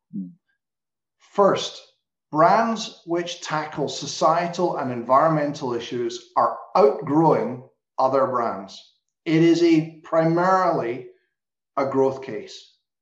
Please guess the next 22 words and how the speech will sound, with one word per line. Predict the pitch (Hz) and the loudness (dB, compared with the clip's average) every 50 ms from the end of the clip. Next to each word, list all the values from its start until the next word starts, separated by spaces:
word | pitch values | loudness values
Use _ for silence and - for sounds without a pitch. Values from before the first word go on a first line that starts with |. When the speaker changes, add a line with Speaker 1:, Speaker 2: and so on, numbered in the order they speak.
| _ _ _ _ _ _ _ _ _ _ _ | _ _ _ _ _ _ _ _ _ _ _
Speaker 2:
Secondly, | - - 185 185 185 185 202 202 185 151 120 113 113 123 - - _ _ _ _ _ _ _ _ _ | -6 -2 0 2 2 2 0 0 0 -2 -4 -6 -8 -12 -14 -18 _ _ _ _ _ _ _ _ _
we've | 143 170 190 185 - | 2 2 2 2 2
taken | - 202 190 185 185 170 156 | 2 2 2 2 2 2 0
about | 147 117 - 160 156 180 202 - - | -2 0 0 2 2 4 2 0 -2
a | 151 127 - - 156 | -6 -10 -2 2 6
billion | 156 165 180 180 185 180 175 170 160 | 8 10 10 8 8 6 4 4 4
euros | 143 139 143 147 147 143 139 131 131 | 4 4 4 6 6 4 4 2 2
of | 123 123 - | -4 -10 -8
cost | - - 147 139 - - - - - - | -2 0 2 2 2 0 -2 -8 -6 -4
out | 135 135 127 - 165 | -4 -4 -2 -2 -4
of | 139 | -4
Unilever | 127 131 135 143 151 151 156 156 165 180 180 175 - - - _ _ _ _ _ _ _ _ _ _ _ _ | -2 -2 -2 -2 -2 -2 -2 -2 -2 -2 -4 -4 -8 -12 -18 _ _ _ _ _ _ _ _ _ _ _ _
through | - 156 147 139 | 0 2 2 2
sustainable | - - - - - 139 135 139 123 131 127 | 0 -2 -8 -6 -4 -4 -4 -2 -4 -4 -4
sourcing. | - - - 123 117 117 - - 95 90 - - _ _ | -6 -6 -6 -6 -6 -6 -8 -10 -14 -16 -18 -20 _ _
Now, | 123 127 139 - - - | -2 -2 -2 -2 0 0
often, | 175 180 180 202 175 | 0 0 0 -2 -6
it's | - 131 | -6 -4
a | 143 180 | -2 -2
very | 185 | 0
interesting | 180 175 - 175 160 156 156 - 147 139 127 | 0 0 0 0 0 -2 -2 -4 -6 -8 -8
curve. | - - 147 139 - - - | -4 -2 0 0 0 0 -2